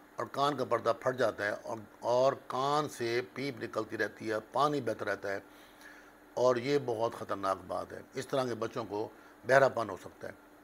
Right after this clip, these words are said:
और ये ऐसी infection, इसके लिए कम अज़ कम चौदह दिन मुस्तकिल दवाई खानी चाहिए। और गले की infection,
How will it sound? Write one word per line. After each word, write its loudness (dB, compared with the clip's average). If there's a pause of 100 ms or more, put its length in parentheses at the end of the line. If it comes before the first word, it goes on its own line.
(160)
और 2
ये 2 (380)
ऐसी 10
infection, -4 (520)
इसके 2
लिए 6
कम 6
अज़ 6
कम -2 (140)
चौदह 10
दिन 0
मुस्तकिल 0
दवाई 4
खानी -6
चाहिए। -8 (1080)
और 6 (140)
गले 10
की 6
infection, 2